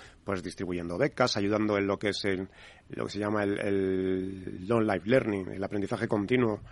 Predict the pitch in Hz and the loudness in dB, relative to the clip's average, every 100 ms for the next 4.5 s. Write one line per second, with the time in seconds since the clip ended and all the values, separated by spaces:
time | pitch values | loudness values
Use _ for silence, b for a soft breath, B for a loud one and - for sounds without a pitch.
0 | b b b 117 120 120 123 123 123 120 | b b b 0 4 6 6 6 4 4
1 | 120 123 117 110 131 123 113 104 104 101 | 6 6 6 6 6 6 4 0 -2 -2
2 | 104 - 113 98 95 101 101 107 104 98 | -2 -4 -6 -4 0 0 2 2 2 2
3 | 101 107 107 101 98 92 107 104 98 98 | 0 0 0 0 -2 -2 0 0 -2 -4
4 | 92 104 113 110 107 | -2 2 2 2 -2